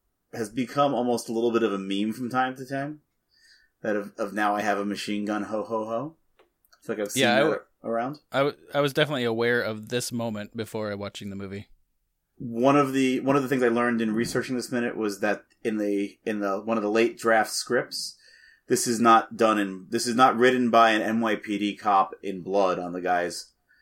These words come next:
Speaker 1: sweatshirt. Um, it is a note that is stuffed, uh, that is, um, stuffed into his collar, which he doesn't have. <laughs>
Speaker 2: Is it
Speaker 1: Uh,
Speaker 2: blood?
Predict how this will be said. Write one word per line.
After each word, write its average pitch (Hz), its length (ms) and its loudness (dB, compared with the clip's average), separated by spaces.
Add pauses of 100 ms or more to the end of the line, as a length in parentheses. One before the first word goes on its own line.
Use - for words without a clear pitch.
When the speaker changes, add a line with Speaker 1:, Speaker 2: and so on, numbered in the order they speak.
(160)
Speaker 1:
sweatshirt. 104 680 -2 (280)
Um, 92 580 -6
it 107 140 -2
is 98 280 -6
a 107 80 -2
note 107 380 0
that 101 140 4
is 92 220 -2
stuffed, - 400 0 (100)
uh, - 180 -6
that 101 180 0
is, 98 240 -6
um, 90 340 -2
stuffed - 320 -2
into 101 220 -6
his 87 140 -6
collar, 87 480 -4 (240)
which 101 220 -8
he 104 100 -6
doesn't 90 220 -4
have. 85 320 -12 (360)
<laughs> 262 180 4 (840)
Speaker 2:
Is 143 180 0
it 190 100 0
Speaker 1:
Uh, 202 40 -4
Speaker 2:
blood? 220 240 0